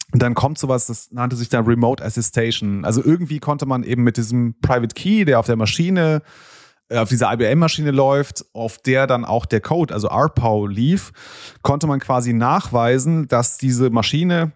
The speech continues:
dieser I-B-M-Computer tatsächlich auch den Code laufen lässt, den, ähm, Hal Finney veröffentlicht hat. Ne, also quasi du kannst, du, also so wie wir es heute,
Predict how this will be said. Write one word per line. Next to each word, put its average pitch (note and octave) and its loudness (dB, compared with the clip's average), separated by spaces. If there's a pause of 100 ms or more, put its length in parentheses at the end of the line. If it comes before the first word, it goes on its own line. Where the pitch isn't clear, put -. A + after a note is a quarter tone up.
dieser A#2 2
I-B-M-Computer C3 0
tatsächlich D3 -2
auch B2+ 2
den A#2+ -2 (240)
Code D#3+ 2
laufen C#3 0
lässt, - -2
den, A#2+ 0
ähm, A2+ 0
Hal A#2 2
Finney B2 0
veröffentlicht G2 0
hat. F#2 -4 (240)
Ne, C#3 4
also B2+ 2
quasi A#2 0
du A2 -4
kannst, - -6 (220)
du, A#2 -8 (260)
also G2 0
so A2 0
wie A2 0
wir A2 0
es - 0
heute, G#2 -2